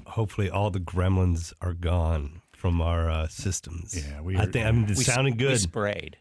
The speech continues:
Speaker 1: Things
Speaker 3: We're
Speaker 1: are
Speaker 3: okay.
Speaker 1: going
Speaker 3: We
Speaker 1: good.
Speaker 3: sprayed.
Speaker 2: Yeah.
Speaker 3: Yeah.
Speaker 2: Yeah, so, you know, we've, in, it's relevant, I guess.
Speaker 1: Like on
Speaker 2: We've
Speaker 1: my bike, you have, I have a bell, right? These little bells. You ever see bells on motorbikes?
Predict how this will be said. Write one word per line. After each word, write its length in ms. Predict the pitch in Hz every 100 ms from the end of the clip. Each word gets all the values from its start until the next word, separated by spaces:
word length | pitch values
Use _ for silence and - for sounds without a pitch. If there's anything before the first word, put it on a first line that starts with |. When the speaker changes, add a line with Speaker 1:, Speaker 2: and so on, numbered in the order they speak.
| _
Speaker 1:
Things 220 | 98 98
Speaker 3:
We're 80 | 95
Speaker 1:
are 0 |
Speaker 3:
okay. 60 | 95
Speaker 1:
going 260 | 104 110 110
Speaker 3:
We 60 |
Speaker 1:
good. 240 | 104 110 90
Speaker 3:
sprayed. 420 | 82 - 69 -
Speaker 2:
Yeah. 180 | - 71 65
Speaker 3:
Yeah. 80 | - 139 _ _ _ _
Speaker 2:
Yeah, 200 | 87 82
so, 180 | 82 127
you 100 | 143
know, 160 | 165 120
we've, 240 | 135 120
in, 680 | 123 110 107 113 95 110 -
it's 160 | 123 -
relevant, 320 | 90 76 78
I 80 | 80
guess. 100 | 82
Speaker 1:
Like 120 | 117
on 80 | 107
Speaker 2:
We've 40 |
Speaker 1:
my 120 | 92
bike, 400 | 104 117 120 90
you 160 | 95 92
have, 160 | 98 92
I 40 |
have 100 | 110
a 60 | 90
bell, 480 | 85 90 90 73 - _ _ -
right? 300 | 87 90 78
These 140 | 90
little 160 | 92 82
bells. 400 | 80 90 85 90
You 60 |
ever 60 | 95
see 140 | -
bells 380 | 87 82 95 92
on 120 | 92
motorbikes? 680 | 90 92 90 95 90 - -